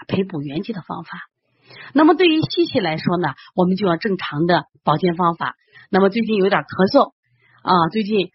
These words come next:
妈妈说受凉了有点咳嗽，我们做一些解表的手法就可以了。那我分享这个案例，对大家有，大家有启示吗？实际上呢，你看我们啊，中医讲经常说四诊合参。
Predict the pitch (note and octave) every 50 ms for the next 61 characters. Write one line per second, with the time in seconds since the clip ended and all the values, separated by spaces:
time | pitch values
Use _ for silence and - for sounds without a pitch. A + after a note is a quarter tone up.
0 | _ - - F#3+ G3 G3 G3+ F#3+ G#3 G3+ - - D4 A#3+ A3 G3 G#3 A3+ G#3+ G3
1 | G3 G3+ E3 D3+ - - - F3+ - - G3+ D#3+ - _ _ _ - - D3+ D3+
2 | F3 - F#3+ E3+ D#3+ D#3+ D3+ - F3 D#3+ - _ _ _ - - - D#3 - -
3 | C3+ - - - - - F#3+ - - - - - - F#3 F#3 - - - F#3+ G#3+
4 | G#3+ F#3 - - - _ _ _ _ _ _ _ _ _ _ _ _ _ _ _
5 | _ _ _ _ _ _ _ _ _ _ _ _ - C4 D4+ C#4+ A#3+ G3 - C4
6 | B3 A3 F#3 F3 F#3 G3 G#3 F#3 - G3+ G3+ G#3+ G#3+ F3+ E3 - G3 G3+ G3 G#3
7 | F3 E3+ - - G#3 G3 G3+ F#3+ G3 F#3+ G#3 G3 - - D#3+ - - G#3+ G3+ F#3+
8 | E3+ D#3+ D#3+ _ _ _ _ _ - - - - - - A3 A3 C4 B3+ G3 F#3+
9 | E3 D#3 D3+ C#3 C3+ - _ - - - - - - - F#3+ F#3 G3 G3+ E3 D#3
10 | D3 D#3 D#3 D3+ D#3 E3+ - E3+ D#3 D3 C#3+ - G#3+ A3 A3 A#3 A3+ A3+ - D3+
11 | - - E3 _ - - G3+ F3+ E3 E3+ F3 F3 - - - - C4 A3+ - D#3
12 | C#3 B2+ - - F3 E3 - -